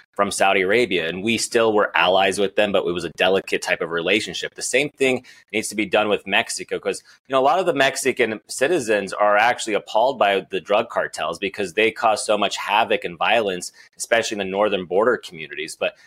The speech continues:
I think what's happening is Mexico has lost total control of the northern border, and they ceded it to the cartels. So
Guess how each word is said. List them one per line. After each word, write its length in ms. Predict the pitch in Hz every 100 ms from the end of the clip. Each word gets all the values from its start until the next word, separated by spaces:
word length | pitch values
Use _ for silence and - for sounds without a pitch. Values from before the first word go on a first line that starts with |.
| _
I 100 | 110
think 260 | 120 151 147
what's 220 | 127 127
happening 360 | 127 131 123 110
is 140 | 95
Mexico 540 | 107 117 - - 123
has 180 | 107 90
lost 340 | 95 101 95 -
total 300 | 120 120 113
control 400 | 101 - 104 98
of 60 |
the 120 | 85
northern 380 | 85 90 90 80
border, 500 | 73 87 95 76 78 - _
and 120 | 95
they 80 | 95
ceded 320 | - 101 90
it 40 | 82
to 100 | 85
the 100 | 65
cartels. 680 | - 92 - 110 107 80 -
So 180 | 90